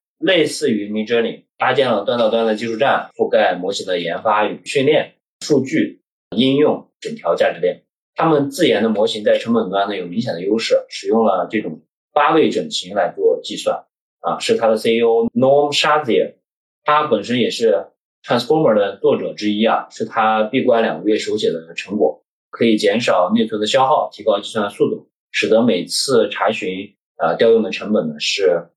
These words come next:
Chat G P T的三分之一。同时呢，通过积累用户数据形成飞轮，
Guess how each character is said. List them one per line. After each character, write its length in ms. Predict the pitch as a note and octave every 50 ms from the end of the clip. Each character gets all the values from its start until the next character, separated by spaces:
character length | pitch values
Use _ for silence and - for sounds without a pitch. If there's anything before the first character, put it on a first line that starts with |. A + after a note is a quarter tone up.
| _
Chat 180 | - - A2 G2+
G 80 | G2 F#2
P 60 | F#2
T 140 | G2 G#2 G2
的 120 | A2 G#2+
三 200 | - - G2+ G2
分 100 | G#2 G#2+
之 80 | A2 A2+
一。 340 | A#2 A#2+ B2+ C3 B2+ - _ _ _ _ _ _ _ _ _ _
同 160 | A2 A#2 D#3
时 160 | D#3 C#3+ A#2+
呢， 200 | A2 G#2+ G2+ G2+
通 180 | - A2+ A2 A2
过 240 | A2+ A2 G2+ G2+ -
积 120 | B2 B2+
累 200 | A#2+ G#2+ - -
用 160 | G#2+ A2+ A2
户 80 | A#2 A2+
数 160 | - A#2+ A2+
据 140 | G#2+ G#2 F2+
形 200 | - - F#2+ F#2+
成 200 | G2+ G2 - -
飞 100 | - B2
轮， 320 | B2+ D3 - - F2 -